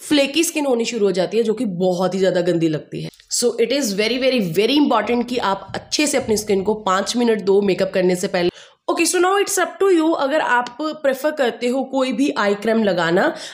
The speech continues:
like अगर आप, sometimes बहुत सारे लोगों का जो under eye area होता है बहुत ही ड्राई रहता है, जब, जिनकी बहुत ज़्यादा फाइन लाइंस रहती है, तो वो लोग प्रेफर कर सकते हैं आई क्रीम। जैसे कि यहाँ पे मेरे पास है ये बायोटिक की आलमंड आई क्रीम, you can see bio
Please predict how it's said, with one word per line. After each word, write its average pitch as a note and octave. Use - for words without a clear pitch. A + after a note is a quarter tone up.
like A#3+
अगर B3+
आप, B3
sometimes C#4+
बहुत A3+
सारे C#4+
लोगों G#3+
का A3
जो A#3
under G3
eye A3+
area F#3
होता F3+
है G#3+
बहुत F#3+
ही A3
ड्राई F3
रहता D#3
है, E3
जब, F3
जिनकी G3
बहुत G3
ज़्यादा G#3+
फाइन G#3+
लाइंस G3+
रहती F3
है, F3+
तो D4
वो C#4+
लोग D#4
प्रेफर C#4+
कर D4
सकते C4+
हैं B3+
आई G#3
क्रीम। C4+
जैसे A#3+
कि C4
यहाँ A#3+
पे A3+
मेरे A#3
पास A#3+
है B3+
ये B3
बायोटिक F#3
की A3
आलमंड F#3
आई F3
क्रीम, G3+
you F#3
can F#3
see F#3
bio F3